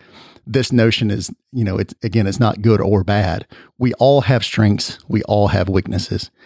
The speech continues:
There is a balance there. How do we go through that? Same thing with positive and negative, right? I have some positive aspects of my personality and some things that I like doing.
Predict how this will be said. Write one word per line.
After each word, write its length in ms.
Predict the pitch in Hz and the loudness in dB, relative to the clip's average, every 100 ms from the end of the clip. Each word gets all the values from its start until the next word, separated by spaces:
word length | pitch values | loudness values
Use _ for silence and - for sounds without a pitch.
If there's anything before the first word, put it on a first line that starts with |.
| _ - | _ -4
There 140 | 95 | 0
is 100 | 87 | 0
a 80 | 87 | 0
balance 480 | 90 92 92 - - | 0 -2 -2 -4 -6
there. 340 | - - 113 | -4 -4 -6
How 200 | - - | -6 -4
do 80 | 87 | -2
we 160 | 98 90 | -2 -2
go 160 | 92 | 0
through 280 | 80 - 80 | -2 -2 -4
that? 260 | 76 - - _ _ - - | -4 -8 -16 _ _ -20 -4
Same 180 | 135 | 0
thing 120 | 135 135 | 4 4
with 180 | 127 | 2
positive 440 | - 131 131 123 117 | -2 -2 0 2 2
and 120 | 113 | 2
negative, 380 | 113 113 98 - | 2 0 -4 -8
right? 160 | 101 104 | -8 -6
I 80 | 101 | -6
have 160 | 107 | -6
some 140 | 104 104 | -6 -8
positive 400 | - 123 127 131 | -2 -2 0 0
aspects 420 | 135 - 139 - | 0 0 -4 0
of 60 | |
my 100 | 135 | 0
personality 640 | 135 147 - 131 139 180 147 | 2 2 2 2 4 2 0
and 100 | 107 | -2
some 140 | 104 | -4
things 240 | 104 131 | 0 0
that 80 | 117 | 2
I 100 | 107 | 2
like 220 | 123 135 | 2 0
doing. 300 | - 131 170 | 0 2 2